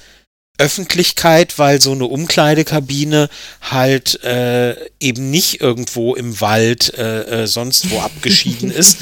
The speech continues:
Speaker 1: sondern per Definition ja irgendwie in einem Laden, ne? Ähm,
Speaker 2: Mhm.
Speaker 1: und dadurch, dass du eben wirklich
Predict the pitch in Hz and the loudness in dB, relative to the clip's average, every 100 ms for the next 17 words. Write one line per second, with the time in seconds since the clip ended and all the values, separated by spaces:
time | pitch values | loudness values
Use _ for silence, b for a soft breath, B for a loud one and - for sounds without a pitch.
0 | 202 165 B - - 131 127 123 123 123 | -6 -8 B -2 0 2 2 0 0 -6
1 | 135 - 151 127 147 147 131 120 127 147 | -6 0 2 2 0 -2 0 2 4 4
2 | 165 156 127 131 135 - 135 135 123 117 | 2 2 2 0 -6 -8 -6 -6 -2 0
3 | 117 123 143 165 180 B B B B - | 4 4 2 -2 -10 B B B B -4
4 | 139 247 B B B _ 147 135 135 135 | -2 -2 B B B _ 0 2 2 0
5 | 135 131 127 135 196 302 _ _ _ _ | -4 -8 -8 -6 -6 -8 _ _ _ _
6 | _ 147 139 135 - - - 123 139 156 | _ -2 -2 -2 -8 -4 0 2 2 0
7 | 147 - 135 - 139 135 135 139 - 147 | -2 0 0 2 0 -2 -2 -2 0 0
8 | - | -2